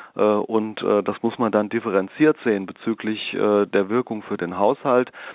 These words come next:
Äh, aber eines ist ganz sicher, äh, gespart werden kann nicht im Bereich, äh, Bildung, bespart werden kann nicht im Bereich der sozialen Sicherungssysteme. Das ist un-, ohne dies Pflichtaufgaben. Ähm,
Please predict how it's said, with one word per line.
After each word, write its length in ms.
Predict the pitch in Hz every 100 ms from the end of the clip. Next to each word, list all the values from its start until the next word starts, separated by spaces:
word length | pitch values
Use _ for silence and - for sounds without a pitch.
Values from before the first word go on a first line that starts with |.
| -
Äh, 60 | 110
aber 340 | 110 107 110
eines 280 | 98 127 139
ist 140 | 123 -
ganz 240 | 110 110
sicher, 420 | 131 139 139 143 - - -
äh, 220 | 101 110 107
gespart 480 | 113 - 104 113 113
werden 280 | 107 98
kann 360 | - 107 98 110
nicht 280 | 135 - -
im 140 | 135
Bereich, 580 | 127 120 117 120 127 -
äh, 140 | -
Bildung, 600 | 110 127 131 147 143 151 - _ - -
bespart 480 | - 110 - 104 113
werden 300 | 120 101 101
kann 340 | - 104 107
nicht 240 | 120 151 -
im 140 | 127
Bereich 380 | 120 110 110 -
der 120 | 120
sozialen 500 | 113 - - 113 110
Sicherungssysteme. 960 | 110 127 139 131 131 127 - 135 131 127
Das 200 | 110 107
ist 140 | 113
un-, 220 | 113 110 101
ohne 260 | 107 110
dies 240 | - 113 139 -
Pflichtaufgaben. 960 | - 139 - 139 131 - 131 135 139 156 - - - -
Ähm, 340 | 107 110 113